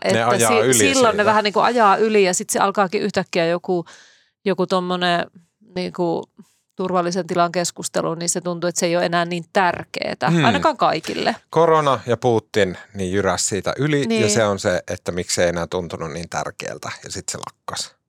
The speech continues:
Speaker 2: Niin. Eihän se
Speaker 1: Mutta
Speaker 2: täysin olla, onhan meillä tietenkin niinku esimerkiksi se,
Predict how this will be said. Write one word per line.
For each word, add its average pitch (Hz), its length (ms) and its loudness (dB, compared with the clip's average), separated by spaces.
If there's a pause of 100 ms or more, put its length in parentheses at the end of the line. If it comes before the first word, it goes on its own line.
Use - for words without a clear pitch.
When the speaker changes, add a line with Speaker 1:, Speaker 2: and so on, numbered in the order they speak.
(200)
Speaker 2:
Niin. 214 340 -4
Eihän 240 220 4
se 320 60 2
Speaker 1:
Mutta 330 120 4
Speaker 2:
täysin 269 240 4
olla, 220 280 4
onhan 262 260 2
meillä 269 200 2
tietenkin 247 360 0
niinku 220 160 -2
esimerkiksi 220 280 2
se, 214 180 4